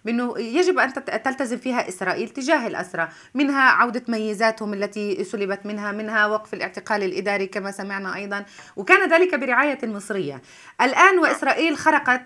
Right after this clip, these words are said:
Speaker 1: ولم تلتزم أصلًا بهذه ال-، ال-، ال-، بهذا الالتزام. دور مصر من ناحية، آه، ما هو مطلوب منها، ولماذا حتى الآن لا ترفع الصوت ضد من يخرق هذا الاتفاق طالما هي ال-، الوسيط وهي الراعي؟ آه،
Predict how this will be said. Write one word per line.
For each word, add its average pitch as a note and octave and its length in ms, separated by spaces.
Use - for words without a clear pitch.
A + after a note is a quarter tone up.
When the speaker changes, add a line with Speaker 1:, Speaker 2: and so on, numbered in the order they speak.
Speaker 1:
ولم D#4 240
تلتزم A#3+ 500
أصلًا A3+ 420
بهذه G3+ 640
ال-، F3 260
ال-، E3 200
ال-، D#3 320
بهذا G3 300
الالتزام. D3 640
دور F4+ 380
مصر D4 400
من G3 160
ناحية، A3+ 840
آه، E3+ 240
ما A3+ 120
هو D4 200
مطلوب C#4+ 360
منها، C4 200
ولماذا A3+ 600
حتى G#3+ 300
الآن A3+ 440
لا A#3+ 120
ترفع A3+ 420
الصوت G#3 360
ضد F#3 340
من F#3 140
يخرق F3 380
هذا F3 260
الاتفاق E3+ 580
طالما G#3+ 340
هي A#3 400
ال-، E3+ 160
الوسيط D#3+ 460
وهي G3+ 220
الراعي؟ G3 400
آه، F3 360